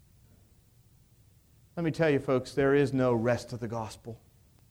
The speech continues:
This is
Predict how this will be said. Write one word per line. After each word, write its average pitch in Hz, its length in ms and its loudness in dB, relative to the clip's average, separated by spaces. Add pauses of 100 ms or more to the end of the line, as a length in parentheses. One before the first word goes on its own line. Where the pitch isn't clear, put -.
(1800)
This 190 480 4
is 127 600 4